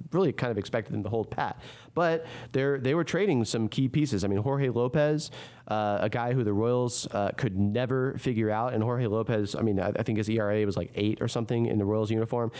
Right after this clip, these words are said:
Well, the Orioles and their new, uh, development team under their new, uh, Elias, who has been their G M now for four years. This is his fourth year as G M. By the way, former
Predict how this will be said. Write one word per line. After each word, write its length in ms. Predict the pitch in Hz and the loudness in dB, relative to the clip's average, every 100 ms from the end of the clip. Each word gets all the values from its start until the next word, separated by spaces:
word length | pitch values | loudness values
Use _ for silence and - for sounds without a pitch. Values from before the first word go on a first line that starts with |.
| - | -6
Well, 120 | 123 117 | -2 0
the 80 | |
Orioles 500 | - 131 147 131 120 - - - - | 0 2 2 2 -2 -6 -12 -14 -6
and 260 | 120 110 113 | -4 0 2
their 80 | 110 | 2
new, 380 | 120 139 139 | 4 4 2
uh, 340 | 135 113 110 104 | 2 2 2 2
development 560 | 110 110 139 123 104 | 0 0 0 0 0
team 240 | 92 110 101 | 2 2 2
under 280 | 113 113 110 | 0 0 2
their 160 | 101 104 | 2 2
new, 300 | 113 117 107 | 2 2 2
uh, 200 | 98 98 | 2 0
Elias, 600 | - 107 107 131 127 104 | 0 0 0 2 2 0
who 80 | - | 0
has 100 | 107 | 0
been 140 | 95 110 | 0 0
their 100 | 101 | 2
G 220 | 107 107 | 2 2
M 120 | 113 | 2
now 200 | 107 98 | 2 0
for 140 | - | -4
four 280 | - - 113 | -6 -2 2
years. 300 | 101 123 101 | 2 2 2
This 140 | 95 107 | 0 2
is 100 | 92 | 2
his 120 | 90 | 2
fourth 280 | - 110 110 | 0 0 2
year 160 | 110 | 2
as 100 | 98 | 0
G 240 | - 107 110 | 0 2 2
M. 160 | 113 - - - | 0 -2 -8 -4
By 100 | 113 | 0
the 60 | |
way, 140 | 110 107 | 0 0
former 340 | - 120 104 | 0 0 0